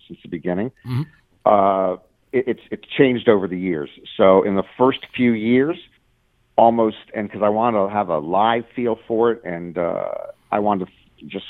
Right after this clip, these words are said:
Speaker 1: you know, that, that's what we're trying to go for anyway, that we're actually there doing it and fooling the viewer. I, almost everything was off the top of my head. When we, you know, we'd get the broadcast beforehand, and I'd take some notes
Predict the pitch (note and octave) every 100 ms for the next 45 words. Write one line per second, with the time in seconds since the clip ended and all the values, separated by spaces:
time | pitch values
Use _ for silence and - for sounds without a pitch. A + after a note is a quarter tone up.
0 | - D3+ F#2+ - G#2+ - G2+ F#2+ G#2+ G#2
1 | F#2+ G#2 F#2+ G2 F#2 F#2+ G#2 G#2 E2+ F2
2 | - F2 G2+ G2 - E2+ G2+ G2 F2+ -
3 | G2+ F#2+ F2+ - _ _ _ G#2+ F#2 -
4 | G#2+ F#2+ E2+ G#2+ B2 G2+ G2 _ _ _
5 | _ - B2 B2 A2+ A#2 A2+ - C#3 C#3+
6 | C#3+ C#3+ C3+ A2 A2 G#2+ - G2 F2+ F#2
7 | E2+ F2+ D#2 - E2+ E2+ E2+ - F#2+ F2+
8 | F2 B2 A#2 F2 A2+ - A#2 A2 - -
9 | C3 C#3 A#2+ G#2 G2+ G2 F2 G2 F#2 F#2
10 | F#2 A2 G2